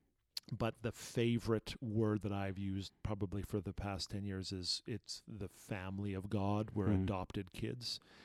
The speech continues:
Speaker 1: and that means we have each other's backs. We support each other in difficult times.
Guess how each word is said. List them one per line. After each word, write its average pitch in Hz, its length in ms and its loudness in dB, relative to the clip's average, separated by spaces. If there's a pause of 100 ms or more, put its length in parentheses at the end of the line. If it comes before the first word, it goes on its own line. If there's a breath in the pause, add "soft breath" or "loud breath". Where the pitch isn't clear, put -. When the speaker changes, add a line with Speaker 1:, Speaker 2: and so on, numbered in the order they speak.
(160 soft breath)
Speaker 1:
and 110 140 0
that 98 140 -4
means 107 520 -2 (160)
we 98 420 -4
have 101 240 -4
each 98 180 -4
other's 95 260 0
backs. - 680 -4
We 104 160 -4
support - 420 -4
each 98 200 -2
other 101 200 2
in 95 80 -2
difficult - 500 -6
times. 98 680 -4